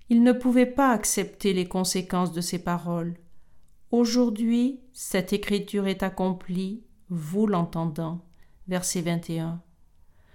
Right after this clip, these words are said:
Que le fils de Joseph, le charpentier qui vivait et travaillait parmi eux,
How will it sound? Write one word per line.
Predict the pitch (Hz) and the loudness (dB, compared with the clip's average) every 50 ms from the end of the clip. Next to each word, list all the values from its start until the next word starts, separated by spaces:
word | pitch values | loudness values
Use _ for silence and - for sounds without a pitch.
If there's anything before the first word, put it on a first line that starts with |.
| _ _ - _ - - - - | _ _ -20 _ -20 -20 -20 -8
Que | - 247 247 | 2 2 6
le | 233 254 254 | 6 6 6
fils | 247 - - - 262 262 247 214 | 4 2 2 4 4 4 4 6
de | 247 247 | 4 4
Joseph, | 226 247 247 240 220 240 240 247 240 240 - - - | 6 6 4 4 6 6 6 6 6 2 -2 -4 0
le | 220 | 2
charpentier | 220 214 - - 208 - - - 226 226 226 220 - - 247 240 240 240 | 2 4 4 2 2 0 -2 0 0 0 0 0 0 2 2 2 2 2
qui | - - 208 | 0 -2 -2
vivait | 190 175 220 226 226 208 202 233 240 233 226 | -2 0 2 2 2 2 4 4 4 6 6
et | 208 208 208 | 4 2 2
travaillait | - - - 220 214 208 214 208 208 208 214 | -4 -4 2 2 4 6 6 4 4 4 2
parmi | 214 214 208 190 196 196 190 196 202 | 2 2 0 2 2 2 4 4 4
eux, | 214 220 226 220 214 214 | 4 4 4 4 0 -4